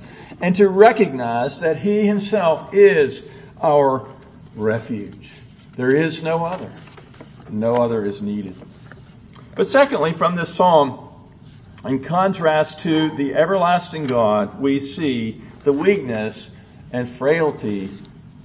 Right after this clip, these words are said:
of God's people. We've already noted that man came from the dust. We're returning to the dust. Uh, our life is brief on the earth. Uh, the Bible says that the wages of sin is death.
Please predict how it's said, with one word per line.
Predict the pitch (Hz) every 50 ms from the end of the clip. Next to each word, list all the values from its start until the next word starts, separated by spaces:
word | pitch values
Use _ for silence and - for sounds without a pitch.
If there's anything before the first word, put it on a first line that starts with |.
| - -
of | 127 127 127 127 123 113 - -
God's | 117 120 120 113 -
people. | - 156 139 135 131
We've | 123 120 110
already | 123 131 139 151 156
noted | 165 160 - 131 135 143 151 156 170 170 147
that | 147 - 113
man | 131 131 - 143 143 147 147 143 -
came | - 143 139 147 143
from | - 151 135
the | 135
dust. | 127 - 143 131 135 151 185 185 - -
We're | 113 113
returning | 107 104 107 107 - 151 156 160 160 160
to | 165 170
the | 143 147
dust. | 127 120 151 156 160 165 165 156 - - - - - - - - - - - - - -
Uh, | 117
our | 117 117 113 113 - - 117 117 113
life | 117 117 123 139 143 143 143 -
is | 135 135 131 127 - - - - -
brief | - - - - 120 127 131 135 131 -
on | 131 127 131
the | 127 123 117
earth. | 117 120 117 113 107 104 - - - - - - - - - - - - - - - - - - - - - - -
Uh, | - 117
the | 135 147
Bible | 196 170 143 139 156
says | - - 208 190 202 196 - -
that | 170 143 -
the | 156 147
wages | 147 160 160 160 165 139 165 156 139 135
of | 143 139
sin | - - - - - 202 185 160 147 143 143 147
is | - 139 139 139 123 -
death. | 104 - 135 135 131 135 143 175 202 - - - -